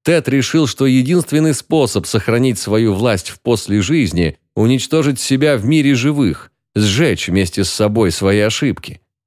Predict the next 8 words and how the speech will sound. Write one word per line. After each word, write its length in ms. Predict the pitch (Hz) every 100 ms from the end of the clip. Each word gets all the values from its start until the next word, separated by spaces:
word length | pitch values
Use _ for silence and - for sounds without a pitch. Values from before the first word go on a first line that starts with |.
| _ _ _ _ _
"Старая 480 | - 117 110 117 110
корова 520 | 123 120 131 117 113
редко 460 | 127 113 - 98 -
рассказывала 720 | 92 107 - 110 90 98 101
пустые 560 | 90 139 - 110 90 85
истории", 580 | 87 - 82 71 69 - _
заметила 560 | 85 92 87 80 82 80
Мейбл. 420 | 76 67 64